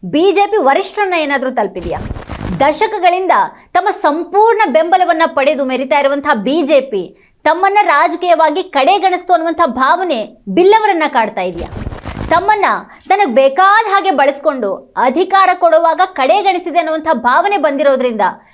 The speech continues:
ಬಿಲ್ಲವರ ಬಿ ಜೆ ಪಿ ನಿಷ್ಠೆ ಬದಲಾಗುವಂಥ ಹಂತದಲ್ಲಿದೆಯಾ? ಸಂಘ ಪರಿವಾರದಿಂದ ತಾವು ಬದಿಗೊತ್ತಲ್ಪಟ್ಟಿರೋದ್ರ ಬಗ್ಗೆ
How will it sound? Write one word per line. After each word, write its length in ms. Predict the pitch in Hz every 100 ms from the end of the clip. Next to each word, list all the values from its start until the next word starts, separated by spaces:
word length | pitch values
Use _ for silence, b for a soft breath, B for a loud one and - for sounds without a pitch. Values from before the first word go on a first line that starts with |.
| b
ಬಿಲ್ಲವರ 500 | 196 320 381 392 381 415
ಬಿ 140 | 320 330
ಜೆ 160 | 339
ಪಿ 120 | 349 311
ನಿಷ್ಠೆ 380 | 294 269 381
ಬದಲಾಗುವಂಥ 560 | 403 302 302 294 302 311
ಹಂತದಲ್ಲಿದೆಯಾ? 680 | 302 277 277 262 226 170 - - - - - - - -
ಸಂಘ 220 | 349 370 440
ಪರಿವಾರದಿಂದ 640 | 392 381 349 320 285 277 220 180 - _
ತಾವು 500 | 302 359 311 214 B B 208
ಬದಿಗೊತ್ತಲ್ಪಟ್ಟಿರೋದ್ರ 1120 | 262 320 415 381 381 349 320 302 277 269 247
ಬಗ್ಗೆ 300 | 208 185